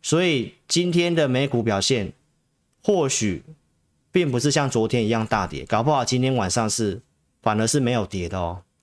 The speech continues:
好不好，投资朋友？因为逻辑分析，我告诉你，我认为打的几率真的不大，到现在看法没有变，而且这是一个短期影响。那后面还有一个二十四号的一个可能见面，包括三月份，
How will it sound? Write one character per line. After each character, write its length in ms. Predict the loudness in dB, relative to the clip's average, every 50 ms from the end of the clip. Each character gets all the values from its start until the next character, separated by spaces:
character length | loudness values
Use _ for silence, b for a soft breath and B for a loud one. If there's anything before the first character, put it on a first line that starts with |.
| _ _ _ _ _ _ _ _ _ _
好 100 | -2 0
不 60 | 0 2
好， 80 | 2
投 100 | 0 0
资 80 | 0 0
朋 100 | 0 0
友？ 60 | 0
因 180 | 0 2 2 2
为 80 | 2
逻 280 | 0 0 2 2 2 0
辑 200 | 0 0 0 0
分 200 | 2 0 0 0
析， 200 | 0 0 0 0
我 120 | 0 0
告 180 | 0 0 0 0
诉 140 | 0 -2 -2
你， 200 | -2 -4 -6 -8
我 260 | -4 -2 0 2 2 2
认 160 | 2 2 2
为 140 | 0 0 0
打 240 | 0 0 0 0
的 100 | -2 -2
几 220 | -2 -2 0 0 0
率 120 | 0 0
真 160 | -2 -2 -2
的 80 | -4 -4
不 120 | -6 -8
大， 320 | -6 -4 -2 -2 -2 -4 -8 _ _ _ _ _ _ _ _ _ _ _ _ _
到 140 | -2 0 0
现 160 | 2 0 0
在 100 | 0 0
看 200 | 0 0 0 0
法 160 | 0 0 0 0
没 100 | 0 0
有 160 | 0 -2 -4
变， 260 | -4 -2 -2 -2 -2 -2
而 60 | -2
且 120 | 0 0 0
这 140 | 0 0 0
是 160 | 0 0 0
一 40 | 0
个 100 | 0 0
短 240 | 0 -2 -2 -2
期 260 | -2 -4 -4 -4 -4 -4
影 140 | -2 -2
响。 240 | -2 -2 -2 -4 -6 -10 _ _ _ _ _ b b b b b _
那 240 | 0 0 2 2 2
后 260 | 2 2 2 2 2
面 220 | 0 0 0 2
还 120 | 2 2 2
有 180 | 2 2 0
一 80 | 0 0
个 100 | 0 0
二 140 | 0 0 0
十 100 | 0 0
四 220 | 0 0 0 0
号 160 | 2 0 0 0
的 220 | 0 0 0 0
一 40 | 0
个 120 | 0 -2
可 120 | -2 -2 -4
能 140 | -4 -4
见 180 | -2 0 0 0
面， 220 | 0 0 0 0
包 160 | 0 0 0 0
括 140 | 0 0
三 200 | 0 0 0 0
月 160 | 0 0 0 -2
份， 240 | -2 -4 -4 -4